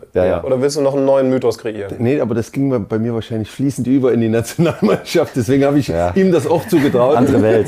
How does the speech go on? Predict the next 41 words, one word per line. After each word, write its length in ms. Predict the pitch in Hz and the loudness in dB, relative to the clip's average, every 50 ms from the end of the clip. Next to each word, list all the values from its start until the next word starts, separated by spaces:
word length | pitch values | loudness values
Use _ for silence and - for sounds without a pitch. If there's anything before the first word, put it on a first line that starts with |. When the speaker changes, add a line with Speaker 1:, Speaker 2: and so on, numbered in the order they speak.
| - - 175 175 | -2 -4 -4 -6
Speaker 3:
<laughs> 160 | 160 139 - | -8 -6 -4
Da 160 | 131 131 135 | -2 -2 -2
sind 140 | 123 120 120 | -2 -2 -4
wir 60 | 127 110 | -4 -4
schon 180 | 120 117 117 | -2 -2 -2
wieder 100 | 113 117 107 | 0 0 0
beim 260 | 104 104 104 104 95 | 0 -2 -2 -2 -2
Dialekt, 420 | - 120 113 110 117 139 - - | 0 0 2 2 2 0 -2 -4
wir 80 | - 107 | -4 -2
haben 120 | 110 117 | -2 0
gerade 200 | 110 117 104 - | 0 -2 -2 0
drüber 140 | 107 104 104 | 0 0 0
gesprochen, 500 | 95 92 - - - 113 113 123 131 127 - _ _ _ - - - - - - | -2 -2 -4 -4 -4 -4 -4 -4 -8 -12 -16 _ _ _ -20 -20 -20 -20 -12 -6
kommt 220 | - 120 113 101 | -2 -2 0 0
sofort 280 | - 120 104 117 107 - | 0 0 0 0 -2 -2
zurück. 360 | - 113 104 123 131 - - - - - - - - _ _ | -2 0 0 0 -2 -4 -10 -20 -20 -20 -20 -20 -20 _ _
Ähm, 440 | - 117 117 113 113 110 110 101 - - _ _ _ _ _ _ _ | 0 2 4 4 4 2 2 -2 -4 -10 _ _ _ _ _ _ _
das 240 | 92 92 92 - - | -12 -12 -10 -8 -6
hab 80 | 110 113 | -6 -4
ich 100 | 107 120 | -2 0
ihm 80 | 110 | 0
natürlich 320 | 101 98 - 104 98 90 - | 0 -2 -2 -4 -6 -4 -2
auch 240 | - 156 156 - | -4 -4 -4 -6
zugetraut 760 | - - - - 104 85 98 - - 87 82 85 82 76 - | -12 -12 -8 -6 -4 -4 -4 -6 -4 -4 -4 -4 -4 -6 -8
und 200 | - 85 92 80 - _ - | -8 -8 -8 -10 -10 _ -4
dachte 400 | 123 120 - - - 123 - - | -4 -4 -4 -6 -6 -6 -2 -2
auch, 180 | 104 110 - | -2 -4 -4
dass 220 | - - 104 - - | -6 -12 -14 -12 -12
du 140 | - 113 | -12 -10
das, 320 | 98 - 113 110 - - - | -8 -8 -10 -10 -12 -16 -18
äh, 480 | - - 101 104 104 101 104 104 98 101 101 - _ _ - _ _ | -12 -8 -8 -6 -6 -4 -6 -6 -8 -10 -14 -20 _ _ -20 _ _
aber 120 | - 104 107 | -6 -6 -6
es 120 | 101 117 | -4 -4
war 80 | 131 143 | -4 -4
dann 120 | 151 127 107 | -4 -4 -4
doch 140 | 165 165 131 | -4 -4 -4
nicht 180 | 117 95 - | -6 -8 -8
so. 180 | - 95 85 78 - _ _ _ _ _ _ _ _ _ _ _ _ _ _ _ | -8 -10 -10 -12 -14 _ _ _ _ _ _ _ _ _ _ _ _ _ _ _
Ja. 220 | - 110 104 107 | -10 -8 -8 -8
Speaker 1:
Es 80 | 107 - | -6 -4
gibt, 180 | - - - | -4 -4 -2